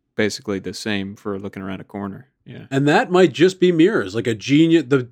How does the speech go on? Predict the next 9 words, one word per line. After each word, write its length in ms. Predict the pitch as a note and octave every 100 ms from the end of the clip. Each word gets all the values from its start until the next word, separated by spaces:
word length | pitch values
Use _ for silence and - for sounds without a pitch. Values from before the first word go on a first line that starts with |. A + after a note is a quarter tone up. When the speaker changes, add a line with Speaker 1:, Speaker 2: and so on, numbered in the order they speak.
| D3+
Speaker 2:
most 280 | D3 C#3
genius 580 | - D#3 D#3+ D#3 D3+ -
implementation 800 | - C#3+ C3+ C3+ B2+ B2+ B2 B2+
of 140 | A2+ G2+
mirrors 500 | A2+ A2 G#2 F#2+ -
we've 140 | A2 F#2
seen 400 | A#2 G#2 F#2+ F#2+ _ _ _ -
to 100 | G2
date. 300 | G2 F#2